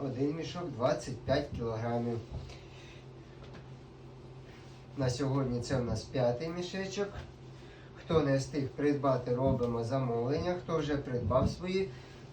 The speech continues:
посилочки, бажаємо вам хороших продажів, мирного неба та благополуччя. Повернемося, друзі, за декілька хвилин.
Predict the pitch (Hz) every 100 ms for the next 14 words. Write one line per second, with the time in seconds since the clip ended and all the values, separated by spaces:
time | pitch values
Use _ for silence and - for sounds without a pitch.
0 | - - - - - - - - - -
1 | - - 127 - - 170 185 196 185 180
2 | - 196 185 - - - - - - -
3 | - - - - - 139 131 131 123 120
4 | 123 135 120 - 151 143 120 156 - -
5 | - - 143 135 139 160 165 214 196 -
6 | - - - 143 139 123 123 117 117 120
7 | 160 175 208 170 185 165 123 117 131 123
8 | 123 - 127 - - - 151 139 131 147
9 | 180 180 180 151 170 156 165 147 156 110
10 | 139 156 131 131 101 - 123 127 123 123